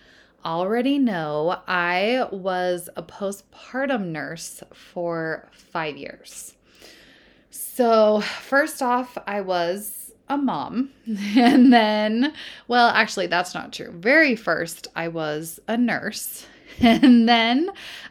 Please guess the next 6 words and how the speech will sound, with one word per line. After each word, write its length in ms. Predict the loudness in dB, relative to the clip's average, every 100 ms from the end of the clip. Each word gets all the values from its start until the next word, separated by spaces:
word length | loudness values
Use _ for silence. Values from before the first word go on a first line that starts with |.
| 0
I 180 | 2 4
was 220 | 2 0
a 100 | 0
mom. 540 | 0 0 -2 -2 -6 -8 -20 -20 -20 -20 _ -6
And 580 | -2 0 0 -2 -8 -14
then 720 | -16 -6 0 4 4 0 -6